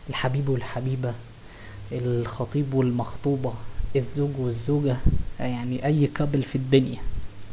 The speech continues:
خد بالكوا يا جماعة، مش لازم تكون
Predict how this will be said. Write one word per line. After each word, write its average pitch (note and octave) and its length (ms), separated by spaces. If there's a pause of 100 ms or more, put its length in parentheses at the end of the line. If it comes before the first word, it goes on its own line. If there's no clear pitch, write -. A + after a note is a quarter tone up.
(540)
خد B2+ 200
بالكوا C3 300
يا A#2+ 60
جماعة، A#2 300 (140)
مش C3 220
لازم E3 520 (100)
تكون E3 500